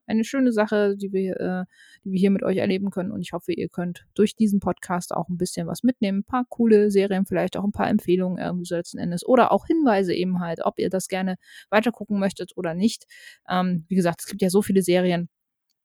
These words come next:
Und eine davon haben wir jetzt auch wieder am Start. Und diesmal eine Serie, die, ähm, ja, schon im, im Vorfeld tatsächlich sehr viel, ähm, positives Feedback bekommen hat. Und wir konnten sie uns jetzt endlich auch mal angucken, nämlich Swamp Thing.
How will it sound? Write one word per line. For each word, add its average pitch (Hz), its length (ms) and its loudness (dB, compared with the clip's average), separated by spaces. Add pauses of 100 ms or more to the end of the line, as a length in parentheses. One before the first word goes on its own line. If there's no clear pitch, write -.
(140)
Und 220 300 8
eine 208 180 8
davon 185 340 4
haben 170 140 -4
wir 175 60 -2
jetzt - 140 -6
auch 220 180 2
wieder 202 180 4
am - 220 -4
Start. 247 420 4 (300)
Und 208 240 4
diesmal 311 300 6
eine 285 220 4
Serie, 262 440 6
die, 254 340 6
ähm, 240 320 8 (640)
ja, 226 260 6
schon 214 220 4
im, 233 180 8
im 208 140 6
Vorfeld 349 340 8
tatsächlich 247 480 4
sehr 214 340 2
viel, 294 640 6
ähm, 254 320 6
positives 302 480 6
Feedback 262 340 4
bekommen 202 380 2
hat. 254 180 4
Und 226 200 6
wir 269 100 2
konnten 254 220 10
sie 226 100 2
uns 220 160 4
jetzt 233 160 -2
endlich 214 300 0
auch - 160 2
mal 254 80 6
angucken, 226 560 4 (240)
nämlich 226 400 8 (100)
Swamp - 460 -2
Thing. - 300 -6